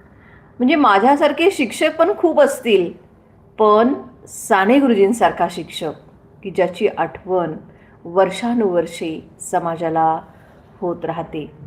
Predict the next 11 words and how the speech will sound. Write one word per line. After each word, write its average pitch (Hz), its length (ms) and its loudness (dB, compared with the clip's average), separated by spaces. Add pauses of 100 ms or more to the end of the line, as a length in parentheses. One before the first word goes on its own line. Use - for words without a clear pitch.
(140)
म्हणजे - 360 -4
अशी 349 160 2
कितीतरी 320 480 2
उदाहरणं 269 420 4
सांगता 226 380 4 (240)
येतील 226 500 4 (360)
की 302 120 0
ज्यांनी 247 440 4
आपल्या 262 400 2
आपल्या 285 320 2
क्षेत्रामध्ये 226 800 2